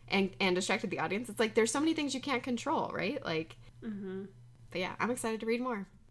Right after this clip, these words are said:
Speaker 2: Me too. Um, did you ever see The Red Violin? The movie The Red Violin?
Speaker 1: I haven't seen any movies, you know this. I haven't even heard of this
Speaker 2: Okay.
Speaker 1: one, though. What i-, what is it?
Speaker 2: It, like, reminded me of this a little bit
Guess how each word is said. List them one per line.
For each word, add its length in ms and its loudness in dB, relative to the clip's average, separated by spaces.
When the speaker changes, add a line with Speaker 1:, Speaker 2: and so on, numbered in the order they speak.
Speaker 2:
Me 180 2
too. 400 -4
Um, 180 -2
did 160 -2
you 80 2
ever 200 2
see 280 -4
The 160 -4
Red 280 -4
Violin? 640 -4
The 80 -10
movie 240 -6
The 80 -8
Red 200 -8
Violin? 640 -8
Speaker 1:
I 120 -4
haven't 300 -4
seen 140 -6
any 180 -6
movies, 400 -8
you 160 -10
know 120 -12
this. 160 -10
I 80 0
haven't 160 0
even 120 0
heard 220 0
of 100 0
this 160 0
Speaker 2:
Okay. 80 -4
Speaker 1:
one, 120 -4
though. 140 -8
What 180 -4
i-, 160 -6
what 200 -10
is 120 -10
it? 160 -10
Speaker 2:
It, 220 2
like, 220 0
reminded 460 -2
me 120 -4
of 100 -6
this 180 -8
a 40 -6
little 180 -4
bit 200 -6